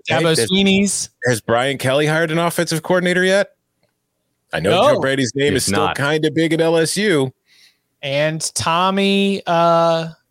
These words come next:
Speaker 2: Tommy Rees is staying in Notre Dame.
Speaker 1: Tommy's staying.
Speaker 2: Just,
Speaker 1: Mm.
Speaker 2: although I don't know if, honestly, I don't know if Brian Kelly would want Joe Brady, because the second they lose a game they're not supposed to lose, people will say that Joe Brady should be the head coach and fire Brian Kelly.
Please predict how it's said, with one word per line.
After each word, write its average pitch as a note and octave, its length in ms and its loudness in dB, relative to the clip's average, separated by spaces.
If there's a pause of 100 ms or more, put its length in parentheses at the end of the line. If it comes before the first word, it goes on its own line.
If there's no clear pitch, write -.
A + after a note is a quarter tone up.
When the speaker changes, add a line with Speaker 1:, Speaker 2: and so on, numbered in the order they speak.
(240)
Speaker 2:
Tommy B2 240 -2
Rees C3 260 -2
is G#2 80 -6
staying G2 280 -2
in F#2 80 -2
Notre F2 180 0
Dame. E2 220 -8
Speaker 1:
Tommy's F#3 340 0
staying. E3 640 0 (1300)
Speaker 2:
Just, D3 640 -4
Speaker 1:
Mm. A2+ 520 -8 (240)
Speaker 2:
although B2 180 2
I C#3+ 100 0
don't E3 160 -2
know C#3+ 180 2
if, - 140 -8
honestly, A#2 320 0
I G2 40 -2
don't F#2 80 2
know - 20 4
if - 100 -6
Brian F#2+ 220 0
Kelly F#2 260 0
would E2+ 140 -2
want E2 260 -2
Joe E2 200 -2
Brady, D#2+ 280 -2
because D#2+ 220 -10
the D#2+ 80 -8
second F2 440 -4
they E2 120 -2
lose D#2+ 240 -4
a F2 60 -4
game D2+ 200 -2
they're D2+ 120 -6
not D2 160 -2
supposed D2+ 260 -8
to C#2+ 60 -14
lose, C2+ 320 -12
people - 260 -14
will - 80 -14
say - 160 -12
that - 140 -12
Joe C3 160 -10
Brady C3 260 -10
should - 180 -12
be C2+ 80 -14
the - 80 -12
head - 200 -12
coach - 260 -14
and - 100 -20
fire - 220 -8
Brian - 240 -10
Kelly. - 360 -14